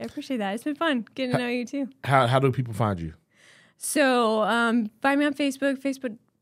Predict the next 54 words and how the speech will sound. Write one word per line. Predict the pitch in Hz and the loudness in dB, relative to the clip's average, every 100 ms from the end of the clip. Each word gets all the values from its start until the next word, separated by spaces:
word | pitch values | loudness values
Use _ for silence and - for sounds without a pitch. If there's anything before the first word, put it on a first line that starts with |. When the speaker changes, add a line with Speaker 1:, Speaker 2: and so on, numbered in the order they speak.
| _ | _
Speaker 1:
facebook | 226 269 - 302 277 | -6 -6 -4 -6 -6
dot | - 220 180 | -6 -6 -6
com | - 226 220 | -6 -4 -4
slash | 214 208 196 202 - | -4 -6 -6 -6 -10
Kaylee | 220 214 233 | -8 -6 -4
Mills | 233 202 233 226 | -4 -4 -6 -6
Guthrie. | - 208 - 202 196 254 294 - - | -8 -8 -6 -4 -2 -2 -4 -12 -6
Speaker 2:
Okay. | 92 92 _ | -6 -6 _
Speaker 1:
If | - | -6
you | |
don't | 220 220 | -4 -2
know | 220 | -2
how | 220 | -4
to | |
spell | 214 - 220 | -4 -4 -2
my | 214 | 0
name, | 202 196 240 | 0 0 0
you | 320 | 0
can | 277 | 0
just | 233 - | -2 -2
drive | 214 202 | -2 -2
down | 202 | 0
the | 196 | -2
street | - 214 302 | -2 -2 -2
and | 339 | -2
you'll | 220 | -2
see | 208 202 | -2 -4
one | 196 | -2
of | 190 | -2
my | 185 | -4
signs. | 190 185 196 240 - - - | -4 -4 -4 -6 -10 -8 -2
It's | - | 0
on | 214 214 | 2 4
there. | 349 349 320 - - | 4 4 -2 -6 2
<laughs> | 330 - 370 | 2 4 4
Speaker 2:
K | 220 143 131 135 120 | 8 8 8 6 6
A | |
L | 135 131 - | 6 6 2
E | 135 156 | 2 4
Y? | 151 143 147 185 220 | 6 8 6 6 4
Speaker 1:
Yes, | 233 214 | 2 -2
sir. | - 202 196 - | -4 -6 -6 -2
Speaker 2:
Mills. | 104 95 85 82 - - - | 0 2 0 -4 -10 -20 -14
Speaker 1:
Yep, | - - - 233 233 | -10 -10 -12 -20 -20
that's | 233 - | -18 -12
it. | 277 - | -8 -2
Speaker 2:
M | 107 | -2
I | 82 110 107 | -2 -4 -4
L | 107 101 | -4 -4
L | 110 110 | -4 -4
S. | - 104 98 85 - - | -4 -4 -4 -6 -10 -12
Speaker 1:
Kaylee | 226 226 233 | -8 -6 -6
Mills | 240 254 | -8 -10
Guthrie. | 240 226 208 190 | -10 -12 -10 -8